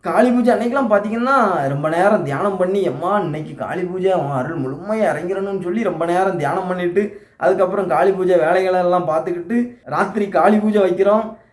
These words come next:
காளி பூஜையில கருங்காலி உக்கிரமா இறங்கிட்டாங்க. எனக்கு ரொம்ப சந்தோஷம், கண்டிப்பா நம்ம மேலேயும் தெய்வம் வந்துரும், இல்லைன்னா கருங்காலி நம்மளை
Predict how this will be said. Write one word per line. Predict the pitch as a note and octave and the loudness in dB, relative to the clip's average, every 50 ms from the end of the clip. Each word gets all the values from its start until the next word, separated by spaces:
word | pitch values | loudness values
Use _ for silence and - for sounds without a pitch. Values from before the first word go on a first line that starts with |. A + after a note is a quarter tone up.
| _ _ _ | _ _ _
காளி | - D#3 E3+ G#3 A3+ A#3 | -6 0 2 2 4 4
பூஜையில | G#3+ G#3 G#3 G3 G3 G3+ A3+ | 2 2 2 4 6 6 6
கருங்காலி | B3 A3+ - F3 E3 F#3+ A3 A#3+ A#3+ A#3 G#3 G#3 A#3+ | 4 2 2 2 2 4 4 4 6 6 6 6 4
உக்கிரமா | A3+ F3 D3+ D3 F3 G3+ A3 A#3 A#3 | 0 -4 -4 -2 0 2 2 2 2
இறங்கிட்டாங்க. | G#3+ F3 F3 F#3 G3+ G3 F#3 F#3+ F3+ F3 E3+ - - - | 0 0 0 0 -2 -2 -2 -2 -2 -2 -2 -4 -8 -12
எனக்கு | - B2+ D#3 E3 E3 | -12 -12 -10 -10 -8
ரொம்ப | D3 D#3+ E3+ G3 G#3+ | -10 -8 -6 -2 -2
சந்தோஷம், | F#3+ F3 E3+ F3 F#3+ F#3 E3 D#3 D3 A#2 - - - _ _ _ | -2 -2 -2 -2 -2 -2 -2 -2 -4 -4 -6 -10 -16 _ _ _
கண்டிப்பா | - C3 D3+ D#3+ F#3+ F#3 E3+ - | -6 -4 -2 0 0 2 4 2
நம்ம | - D3 E3+ F3+ F3+ | 2 2 2 2 4
மேலேயும் | F3 E3+ E3+ F3 G3 G3+ F#3+ | 4 4 4 4 4 2 0
தெய்வம் | - D#3+ E3+ F3 F3 E3+ | 0 2 2 4 4 4
வந்துரும், | D3+ D#3 E3 E3+ F#3+ F#3+ F3+ D#3 A#2 - - - - - | 2 0 0 0 2 2 2 2 0 -2 -8 -14 -12 -4
இல்லைன்னா | D#3 F#3 G3+ A3+ B3 | 0 2 4 4 4
கருங்காலி | - - E3+ E3+ G3+ A3 B3 B3 A#3+ A3+ A#3 | 2 4 4 4 6 6 6 8 8 6 6
நம்மளை | A3+ G#3 F3+ F3+ F#3 F3+ | 4 0 0 0 0 0